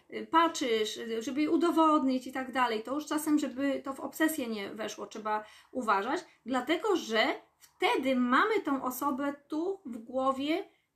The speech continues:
jak zrobimy panoramę społeczną tak zwaną, albo na karteczkach, albo w wyobraźni. Ja pytam, to jest trzecia technika, o której dzisiaj wam będę mówić, czyli pierwsza technika, uważność,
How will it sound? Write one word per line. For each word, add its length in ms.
jak 320
zrobimy 400
panoramę 640
społeczną 480
tak 220
zwaną, 540
albo 260
na 120
karteczkach, 640
albo 220
w 100
wyobraźni. 600
Ja 220
pytam, 520
to 80
jest 160
trzecia 320
technika, 460
o 40
której 300
dzisiaj 200
wam 200
będę 340
mówić, 540
czyli 320
pierwsza 600
technika, 540
uważność, 1160